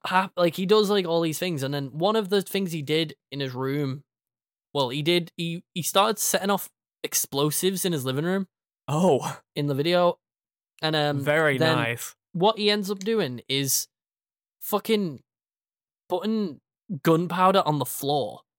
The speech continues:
Speaker 1: lying in it, and then starts making fire angels in it. Or I can't remember what he calls them. Hell, I can't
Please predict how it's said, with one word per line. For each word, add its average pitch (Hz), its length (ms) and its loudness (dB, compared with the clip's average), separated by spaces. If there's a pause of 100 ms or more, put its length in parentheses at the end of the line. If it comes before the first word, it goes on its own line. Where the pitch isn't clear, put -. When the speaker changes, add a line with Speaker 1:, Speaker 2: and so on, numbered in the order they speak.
(720)
Speaker 1:
lying 196 480 4
in 170 80 2
it, 127 180 -2
and 139 140 -2
then 147 100 -2
starts 170 380 0
making 190 260 0
fire 170 440 0
angels 185 440 2
in 180 80 0
it. 123 160 -4 (1300)
Or 135 140 0
I 143 40 -4
can't 143 120 -6
remember 196 160 2
what 165 80 0
he 143 40 -4
calls 143 300 -2
them. 147 180 -4 (1400)
Hell, 180 300 0
I 139 120 -6
can't - 120 -18